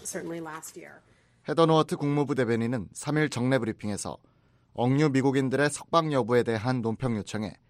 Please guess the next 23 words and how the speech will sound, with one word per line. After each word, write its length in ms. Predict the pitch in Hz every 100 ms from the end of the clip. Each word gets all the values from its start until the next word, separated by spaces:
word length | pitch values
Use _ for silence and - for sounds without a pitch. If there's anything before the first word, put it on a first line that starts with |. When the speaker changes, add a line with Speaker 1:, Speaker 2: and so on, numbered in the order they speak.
| _ _ _ _ _ -
Speaker 2:
많은 300 | 123 139 156
언론 320 | 143 151 151
보도들과 600 | 139 139 135 131 135 147
기자들의 480 | 143 - 139 135 135
질문이 380 | - 120 131 127
있었다면서 720 | 104 113 113 104 95 87 80 _
이같이 320 | - 110 - 117
말했습니다. 640 | 113 104 - 98 92 - _ _ _ _ _ _
그러면서 380 | - 131 139 170
모두 260 | 143 147 156
알다시피 640 | 123 139 127 - 135 107 - _ _
해외에 400 | - 151 151 147
있는 320 | 139 147 165 120
미국인의 420 | 123 131 143 139
안정과 640 | 113 107 - 110 110 90 - -
안녕은 520 | 107 117 127 117 82 _ _ _ -
미국의 420 | 101 113 117 139
최우선 560 | 143 190 156 117 127 113
과제이며 520 | 107 104 101 110 - _ _ _ _ _
이들이 300 | 113 117 147
집으로 340 | 147 139 139 151
돌아오는 460 | 127 131 127 123
걸 180 | 120 95